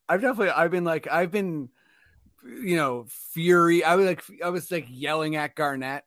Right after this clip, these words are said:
during the, the Brooklyn, uh, Raptors series, like, pretty angrily, you know <laughs> what I mean? I don't, I don't know what I was saying, but I think there is some,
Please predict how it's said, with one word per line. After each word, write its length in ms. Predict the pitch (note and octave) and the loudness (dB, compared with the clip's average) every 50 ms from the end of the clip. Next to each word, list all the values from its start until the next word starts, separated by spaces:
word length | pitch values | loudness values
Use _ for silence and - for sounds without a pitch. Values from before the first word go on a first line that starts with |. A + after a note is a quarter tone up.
| _ - | _ -18
during 380 | B2+ - D3+ D3+ D3 C#3+ C#3 C3+ | -10 -4 -2 -2 -2 -2 -2 -4
the, 260 | C3 B2+ B2 B2 A#2+ | -4 -6 -6 -8 -8
the 100 | A2+ C3 | -10 -12
Brooklyn, 680 | A2+ - D3 C#3+ C#3 - D3 C#3 C3 B2+ B2+ B2 A#2 _ _ _ _ _ _ _ _ - _ - | -10 -6 -8 -6 -6 -6 -6 -6 -6 -6 -6 -8 -10 _ _ _ _ _ _ _ _ -20 _ -12
uh, 400 | - A#2+ A#2+ A#2 A2+ A2 A2 A2 | -8 -6 -6 -6 -6 -6 -8 -8
Raptors 540 | A2 A#2 C3 C3 C3+ - _ - D3+ C#3+ B2+ | -8 -6 -2 -2 -2 -4 _ -4 -6 -4 -4
series, 500 | - - C#3+ C#3 C3+ C3+ C#3+ D#3 - - | -4 -4 -4 -2 -2 -4 -4 -6 -6 -6
like, 220 | C#3 B2 - - | -6 -6 -8 -10
pretty 420 | - - D3+ C#3 C#3 C3+ C3 B2+ - C3 | -6 -4 -4 -4 -4 -8 -10 -10 -12 -12
angrily, 720 | C3 B2+ B2+ C3 A#2+ C3 C#3 C#3 B2+ C3 D#3 F#3+ - _ _ _ | -10 -8 -8 -8 -8 -8 -8 -8 -8 -8 -10 -10 -12 _ _ _
you 100 | - D#3 | -4 -2
know 120 | D3 D3 D#3+ | 0 2 2
<laughs> 20 | |
what 100 | D#3+ - | 4 6
I 100 | G3 F#3 | 6 6
mean? 200 | E3+ E3+ F3+ F#3 | 6 4 2 2
I 100 | D#3+ D#3+ | 2 2
don't, 100 | E3 E3+ | 4 2
I 160 | E3 D#3+ E3 | 4 2 2
don't 220 | D#3+ F3+ F3 F#3 F#3 | 2 2 2 2 2
know 100 | F3+ E3+ | 0 0
what 160 | E3 D#3+ D3+ | 0 -2 -4
I 60 | C#3 | -4
was 120 | C3+ C3+ - | -6 -8 -8
saying, 360 | - D#3 D3+ D3+ C#3 C#3 C3 | -8 -8 -8 -6 -8 -10 -8
but 180 | A#2 A#2 G#2+ _ _ _ _ _ _ _ _ _ _ _ _ _ _ _ _ _ _ _ _ _ _ _ - | -8 -10 -12 _ _ _ _ _ _ _ _ _ _ _ _ _ _ _ _ _ _ _ _ _ _ _ -4
I 80 | C3+ D3+ | -4 -4
think 240 | D3+ - E3+ D3+ D#3 | 0 0 0 0 2
there 120 | E3+ E3 D3+ | 0 0 2
is 260 | E3 E3 D#3+ D3+ - | 2 0 -2 -2 -2
some, 500 | - E3 D3 C#3+ C#3+ C#3 C3 B2 A#2+ | 0 0 0 0 0 -2 -2 -4 -8